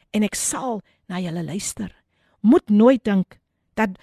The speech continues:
wanneer God nie dadelik antwoord op jou gebed, dat hy nie luister nie. Hy luister, maar hy weet net wanneer om vir jou deur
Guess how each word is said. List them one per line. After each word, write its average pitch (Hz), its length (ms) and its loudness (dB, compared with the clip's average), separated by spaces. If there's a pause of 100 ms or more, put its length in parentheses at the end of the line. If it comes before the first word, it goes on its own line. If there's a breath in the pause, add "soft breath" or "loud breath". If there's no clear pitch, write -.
(100 soft breath)
wanneer 262 360 -2
God - 240 -6
nie 311 120 -6
dadelik 220 520 -2
antwoord 277 460 -2
op 220 100 -8
jou 196 160 -4
gebed, 180 440 -6 (500)
dat 175 140 -6
hy 165 140 -2
nie 185 160 2
luister 170 480 -4
nie. 170 180 -8 (280)
Hy 202 140 -2
luister, 180 580 -6 (480)
maar 170 140 -8
hy 185 120 -2
weet 190 340 2
net 247 160 0
wanneer 185 320 0
om 196 120 -4
vir 185 140 -8
jou 165 160 -2
deur 170 260 -2